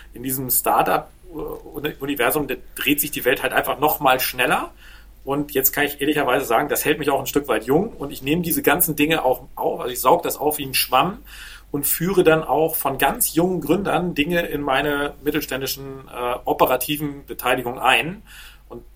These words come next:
dann kriegen wir es tatsächlich sogar hin, dass wir, äh, hier in den Firmen, wo wir hundert Mitarbeiter sind, äh, so ein bisschen diese Start-up,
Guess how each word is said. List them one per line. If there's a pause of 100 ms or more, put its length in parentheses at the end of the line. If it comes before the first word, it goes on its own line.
dann
kriegen
wir
es
tatsächlich
sogar
hin,
dass
wir,
äh,
hier
in
den (120)
Firmen,
wo
wir
hundert
Mitarbeiter
sind, (400)
äh,
so
ein
bisschen
diese
Start-up,